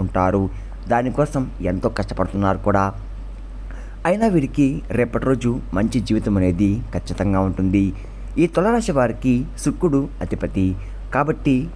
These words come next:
రేపటి రోజు శుక్రుడు యొక్క గ్రహం అనుగ్రహం మీపై ఎక్కువగా ఉంటుంది. దానివల్ల ఎంతో అదృష్టం వరిస్తుంది. ఏ పని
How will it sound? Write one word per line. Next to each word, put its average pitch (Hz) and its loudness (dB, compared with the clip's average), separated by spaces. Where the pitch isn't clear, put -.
రేపటి 135 2
రోజు 151 2
శుక్రుడు 208 2
యొక్క 180 -2
గ్రహం 104 0
అనుగ్రహం 110 2
మీపై 98 2
ఎక్కువగా 104 2
ఉంటుంది. 95 2
దానివల్ల 123 4
ఎంతో 104 2
అదృష్టం 95 -2
వరిస్తుంది. 98 2
ఏ 180 6
పని 208 0